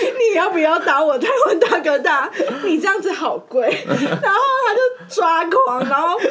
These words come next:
就一直跟我讲说：“这都那么没礼貌，凌晨三点回电话这样。”我说：“啊，不是你打给我吗？”然后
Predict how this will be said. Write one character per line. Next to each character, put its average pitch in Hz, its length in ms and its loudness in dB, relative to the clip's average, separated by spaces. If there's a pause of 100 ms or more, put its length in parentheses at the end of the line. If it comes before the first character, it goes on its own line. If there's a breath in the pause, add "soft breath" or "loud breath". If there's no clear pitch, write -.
(140)
就 480 140 2
一 415 40 0
直 339 60 -4
跟 381 100 -6
我 415 80 -2
讲 440 240 -4
说 494 140 -4
：“这 554 40 -10
都 719 280 -2
那 719 400 -2
么 587 140 0
没 554 60 0 (100)
礼 587 40 -6 (140)
貌， 659 40 2 (120)
凌 554 120 -2
晨 539 180 0
三 679 120 -2
点 480 140 -2
回 453 60 2 (100)
电 554 100 -2 (160)
话 403 120 0
这 320 120 -4
样。” 240 200 -6 (180 soft breath)
我 254 80 -10
说 320 120 -4 (100)
：“啊， 339 80 -4
不 240 140 -8
是 330 120 -6
你 269 140 -2
打 208 180 -6
给 196 220 -6
我 220 200 -2
吗？” 180 420 -12
然 277 160 0
后 339 120 -4